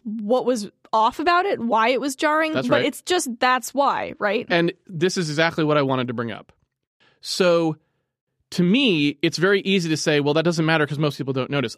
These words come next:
Speaker 2: I think everyone notices,
Speaker 1: Mm-hmm.
Speaker 2: personally. What happens is your brain feels like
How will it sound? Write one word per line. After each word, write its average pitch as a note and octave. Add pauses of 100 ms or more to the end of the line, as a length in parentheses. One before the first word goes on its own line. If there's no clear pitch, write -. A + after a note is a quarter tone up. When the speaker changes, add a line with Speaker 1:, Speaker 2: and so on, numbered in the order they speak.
Speaker 2:
I D#3
think A3+
everyone D3
notices, - (140)
Speaker 1:
Mm-hmm. A3+
Speaker 2:
personally. C3 (720)
What E3+
happens G#3+
is B2+ (120)
your E3
brain D3+ (160)
feels A3+
like F3+